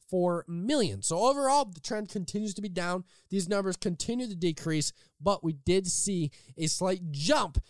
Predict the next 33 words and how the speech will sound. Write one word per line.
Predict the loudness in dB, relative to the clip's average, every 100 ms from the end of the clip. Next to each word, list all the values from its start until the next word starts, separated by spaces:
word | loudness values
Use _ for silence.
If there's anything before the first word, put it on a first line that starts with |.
| -6
in | -6
jobless | -4 -4 -2 -4
claims | -2 -2 0 -4
and |
continuing | -6 -8 -6 -4 -2 -2
claims | -2 -2 -2 -6
in | -6
the | -6
latest | -6 -8 -6
report | -8 -4 -4 -4 -6
this | -8 -6
morning. | -4 -2 -4 -8 -16 -18
But | 2 2 2 _ _
that | -2 -2
is | 0 -2 2
it | 2 2 0
for | 2 4
the | 4
briefing | 2 2 2 0 0
today. | -2 4 4 4
I | 2
thank | -2 -4 -4
you | -8 2
all | 6 6
for | 2 -2
listening | 0 -2 0 -2 -4
and | -2
sometimes | 0 0 0 -2 -4
putting | 0 0 2
up | -2 2
with | 0
my | 2 0
rants. | 2 2 2